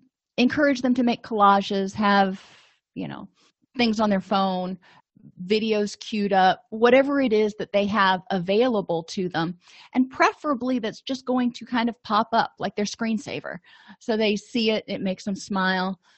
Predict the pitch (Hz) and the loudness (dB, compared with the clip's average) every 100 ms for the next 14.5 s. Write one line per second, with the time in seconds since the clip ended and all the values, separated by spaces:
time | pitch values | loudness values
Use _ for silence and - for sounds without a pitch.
0 | _ _ - - 214 196 185 180 120 175 | _ _ -6 -2 0 0 -2 -4 -6 -8
1 | - - 220 - 302 - 277 262 262 262 | -10 -2 0 2 2 2 4 4 4 2
2 | - - 214 208 202 190 - - _ 233 | -2 -2 2 2 2 -2 -8 -20 _ 2
3 | 214 202 202 214 214 220 - 233 208 208 | 6 6 6 6 4 2 0 -2 0 -2
4 | 196 190 - 226 208 202 196 196 185 185 | -2 -6 -6 -2 -2 0 -2 0 0 0
5 | 190 190 196 - - - 196 180 170 175 | 0 0 -2 -6 -18 -10 -6 -4 -4 -4
6 | 190 _ _ _ _ - _ _ - 240 | -8 _ _ _ _ -20 _ _ -2 2
7 | 214 - 320 277 - _ _ _ - 294 | 2 0 -2 -2 -4 _ _ _ -4 -2
8 | 277 277 262 - - 233 214 208 202 - | 0 0 -2 -4 -2 0 0 0 -4 -4
9 | 202 208 214 220 185 143 185 202 101 104 | -2 0 -2 -2 -4 -4 -6 -8 -8 -10
10 | - _ - - - 220 233 254 - 247 | -14 _ -20 -6 0 2 2 -2 -2 -4
11 | 214 208 196 190 180 196 208 - 147 - | 0 0 2 2 0 -4 -4 -6 -8 -10
12 | - _ - 208 190 185 180 151 143 _ | -20 _ -2 2 2 0 -4 -8 -12 _
13 | _ _ _ _ _ _ 208 196 185 180 | _ _ _ _ _ _ 0 2 2 0
14 | 180 180 170 160 190 | 0 -2 -2 -4 -10